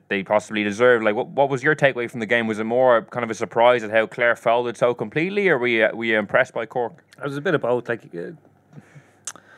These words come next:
Speaker 2: like, Clare haven't won a Munster title in twenty years, and, and they might, like, that's probably the best chance they've had in those twenty years, like, to be in that position, uh, to be so far ahead, to be so dominant in the first half, to have a fella like John Conlon who's doing so much damage,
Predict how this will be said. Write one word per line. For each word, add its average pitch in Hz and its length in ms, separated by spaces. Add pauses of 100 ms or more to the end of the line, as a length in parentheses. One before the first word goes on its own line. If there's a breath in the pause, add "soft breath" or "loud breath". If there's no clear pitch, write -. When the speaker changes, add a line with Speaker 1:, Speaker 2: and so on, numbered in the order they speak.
(800 loud breath)
Speaker 2:
like, 120 80
Clare 131 220
haven't 127 180
won 120 140
a - 20
Munster 113 320
title 110 280
in 98 60
twenty 101 280
years, 104 340
and, 101 220
and 101 120
they 101 100
might, 110 280
like, 107 160
that's - 220
probably 107 320
the 95 100
best 110 300
chance 110 200
they've 98 160
had 110 220
in 107 80
those 101 180
twenty 101 320
years, 98 300
like, 95 120
to - 100
be 123 200
in 113 80
that 107 160
position, 104 480 (240)
uh, 101 280
to - 100
be 120 160
so 123 240
far 110 240
ahead, 104 300
to - 60
be 104 100
so 107 240
dominant 110 360
in 101 120
the 95 80
first 104 320
half, 101 360 (340 loud breath)
to 110 100
have 113 120
a 110 60
fella 120 340
like 104 160
John 110 220
Conlon 110 380
who's 101 160
doing 104 260
so 107 220
much 101 220
damage, 107 440